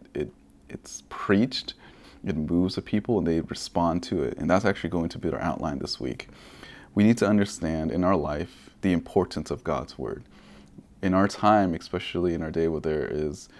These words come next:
just so many distractions, we need to understand that when we hear God's words preached, whether, especially when it's something like Sunday worship, that we need to take that seriously.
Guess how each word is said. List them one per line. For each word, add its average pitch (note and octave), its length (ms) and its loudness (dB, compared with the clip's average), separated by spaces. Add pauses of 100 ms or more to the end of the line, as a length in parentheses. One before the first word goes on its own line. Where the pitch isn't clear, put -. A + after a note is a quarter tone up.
(140)
just - 140 -8
so F#2 140 2
many F2 180 2
distractions, - 1080 -4 (340)
we F2+ 100 0
need F2+ 220 2
to - 160 -6
understand E2+ 500 -2
that D2 120 -4
when D2 120 -6
we D2+ 280 -6 (320)
hear A#2+ 480 4
God's G2 360 2
words F#2+ 240 2
preached, - 480 -6 (320)
whether, D#2 300 0
especially - 480 -2
when E2+ 100 0
it's D#2+ 140 -8
something D#2 260 -4
like D2 140 -6
Sunday D#2 340 -2
worship, E2+ 540 -4 (320)
that F2 100 -4
we F2 120 2
need F2 140 2
to - 80 -12
take E2 160 -6
that D#2 160 -6
seriously. - 680 -4